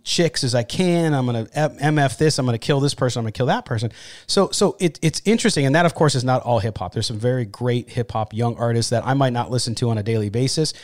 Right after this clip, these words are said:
but they are pushing forward, uh, I think, societal change through their art. Um, but I just wonder the crassness of everything to me, and it's not just 'cause I'm older, 'cause I listened to stuff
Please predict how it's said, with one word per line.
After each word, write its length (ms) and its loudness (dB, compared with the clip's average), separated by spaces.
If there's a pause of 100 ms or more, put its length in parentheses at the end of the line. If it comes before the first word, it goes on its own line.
(180)
but 140 2
they 140 0
are 220 2
pushing 460 0
forward, 540 -2 (320)
uh, 200 -2
I 120 0
think, 220 -2
societal 640 0
change 420 -2
through 200 -6
their 220 -8
art. 300 2 (340)
Um, 360 0
but 100 4
I 80 4
just 220 0
wonder 400 2
the 120 -2
crassness 720 0
of 140 0
everything 560 -2
to 140 -2
me, 640 0 (180)
and 80 -2
it's 120 -2
not 120 2
just 140 -4
'cause 120 2
I'm 140 4
older, 380 2
'cause 120 -2
I 100 4
listened 280 0
to 60 2
stuff 420 2